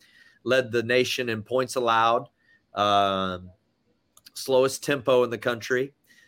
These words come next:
uh, but it equaled wins for us. And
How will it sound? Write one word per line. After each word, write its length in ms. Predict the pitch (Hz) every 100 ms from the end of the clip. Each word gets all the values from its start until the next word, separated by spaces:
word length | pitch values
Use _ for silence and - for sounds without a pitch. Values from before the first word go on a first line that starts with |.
| _ -
uh, 440 | 107 113 110 104 98
but 140 | 98
it 140 | 127 131
equaled 340 | 139 135 107
wins 460 | 123 131 107 95 -
for 340 | - 104 85
us. 320 | - - - -
And 480 | 113 110 101 98